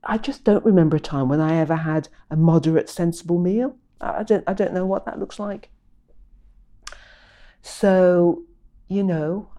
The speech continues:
um, suffice to say, one day I was in my apartment, I looked out the window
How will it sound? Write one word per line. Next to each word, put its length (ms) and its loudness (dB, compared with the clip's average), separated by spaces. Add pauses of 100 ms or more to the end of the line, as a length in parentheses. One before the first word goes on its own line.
(140)
um, 600 -8 (1300)
suffice 520 -8
to 80 -6
say, 420 -4
one 320 -2
day 420 -6 (880)
I 40 -14
was 160 -2
in 160 0
my 160 -4
apartment, 840 -8 (240)
I 100 -4
looked 320 -4
out 200 -6
the 80 -2
window 680 -2